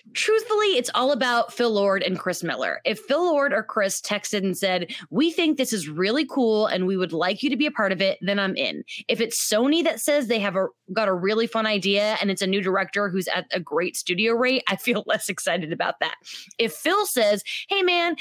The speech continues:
you're not gonna like this, but we're gonna put you in tights in front of a green screen, but it's him and it's Chris,' and I'm like, 'The project's going to be so thoughtful and good and mean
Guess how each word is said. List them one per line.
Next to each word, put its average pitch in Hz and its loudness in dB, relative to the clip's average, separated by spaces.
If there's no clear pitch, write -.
you're 285 2
not 320 0
gonna 311 2
like 320 0
this, 226 0
but 214 0
we're 262 0
gonna 277 2
put - -4
you 262 4
in 226 0
tights 294 -2
in 233 0
front 247 -2
of 196 -4
a 214 0
green 262 2
screen, 202 0
but 240 2
it's 233 -4
him 302 2
and 254 4
it's - -4
Chris,' 285 0
and 214 0
I'm 208 0
like, 208 0
'The 196 -4
project's 233 0
going 233 2
to 208 2
be 202 2
so 339 2
thoughtful 302 0
and 294 4
good 320 4
and 262 4
mean 269 2